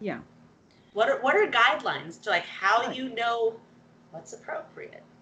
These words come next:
Speaker 1: Well,
Speaker 2: doms
Speaker 1: uh,
Speaker 2: wise, not exercise wise. That's, that's too broad.
Speaker 1: Yeah, and, and I, it's hard because if you're beginning and you don't know anything, you don't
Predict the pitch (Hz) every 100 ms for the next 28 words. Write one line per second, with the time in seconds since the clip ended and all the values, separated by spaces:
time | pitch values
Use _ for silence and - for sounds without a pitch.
0 | - _ _ - - _ _ - - -
1 | _ _ - 170 131 220 - - _ -
2 | 440 427 - 180 147 151 220 220 196 190
3 | 185 - 170 - 165 151 185 180 - 202
4 | 190 - 170 165 147 151 - - _ _
5 | _ _ _ - 226 214 202 196 - 196
6 | 202 196 - 202 202 196 - _ _ _
7 | _ - - - - - - _ - -
8 | - 131 196 - - - - - - _
9 | _ _ _ _ - - - - - 240
10 | - 262 294 262 208 - 202 196 185 -
11 | - 190 - 190 170 175 185 190 196 180
12 | 165 170 170 - 165 160 - 165 170 170
13 | 156 151 147 - _ _ - 185 185